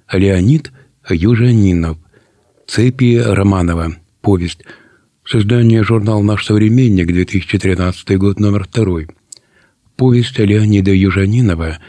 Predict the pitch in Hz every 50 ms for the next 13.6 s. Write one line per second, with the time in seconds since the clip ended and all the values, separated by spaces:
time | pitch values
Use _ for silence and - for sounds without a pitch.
0 | - _ _ _ - - - 104 95 82 - 95 87 85 85 92 95 92 92 92
1 | 110 131 127 101 87 82 82 80 - - - - - - - - - - 101 -
2 | - 107 - - 127 147 170 170 160 147 - - 135 147 151 - 143 131 - -
3 | 131 123 117 - 107 101 113 127 127 - 127 120 117 - 98 90 90 90 92 92
4 | - - - 98 90 87 95 95 - - 107 104 104 - - - 107 95 87 85
5 | 82 80 - - - - - - _ _ - 92 87 90 98 95 95 95 95 98
6 | 101 98 98 - 110 101 101 95 92 92 92 95 95 - - - - - - -
7 | - 101 98 90 - - 98 - - 139 139 127 104 87 92 85 - - 95 90
8 | 90 87 87 95 110 127 123 - - - - - - - - 87 92 87 - 101
9 | 107 143 170 160 139 - - - 117 123 120 - 123 123 120 - - - - -
10 | - 98 92 95 98 92 85 87 117 123 120 107 90 85 87 95 101 95 85 -
11 | - 95 87 85 85 92 117 127 127 127 127 123 123 - - - _ - 98 95
12 | - - 104 101 120 147 147 135 127 123 104 127 131 127 131 - - 127 120 117
13 | 117 113 101 87 85 80 82 82 82 82 85